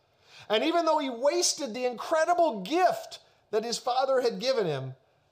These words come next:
the father still redeems him. That's the most powerful insight in this entire story, that this was done by his own stupidity. This is done by his own selfishness and pride.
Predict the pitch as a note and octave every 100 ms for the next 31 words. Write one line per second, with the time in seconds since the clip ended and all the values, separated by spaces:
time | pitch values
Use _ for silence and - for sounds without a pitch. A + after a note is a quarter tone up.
0 | _ _ D#3 - - A#3 C4 B3+ B3+ C4
1 | - _ _ _ - - - - - D#4+
2 | C#4 D3 C3 C3 C3+ _ _ _ _ -
3 | D#3+ D3+ F3 F3 D3+ C3 A2+ _ _ _
4 | _ _ _ _ _ _ _ _ _ _
5 | _ _ _ C#3 D3+ C4+ D#4+ - C4 A#3
6 | - - - - C4+ D4+ E4+ E4+ E4 D#4+
7 | A3 A3+ B3 - G#3 F#3+ F#3+ F#3+ G3+ F#3
8 | - D4+ F4 F4+ - C#4+ E4 F4 A#3 -
9 | _ _ _ - - _ C4 C4+ F4+ F4+
10 | D#4+ G#3+ G#3 _ F#3 D3 B3 C#4 E4+ D#4+
11 | D4 C#4 G#3 B3 C#4 D4 C#4+ - _ _
12 | _ _ - - B3 G3 D#4+ B3 F3 C#3+
13 | C#3+ F#3 A3+ G3+ C4 D4 D4 C4 A3 G#3
14 | - - C4 C#4 C4+ - A#3 A3+ G3+ F#3
15 | E3+ D#3 D3 C#3+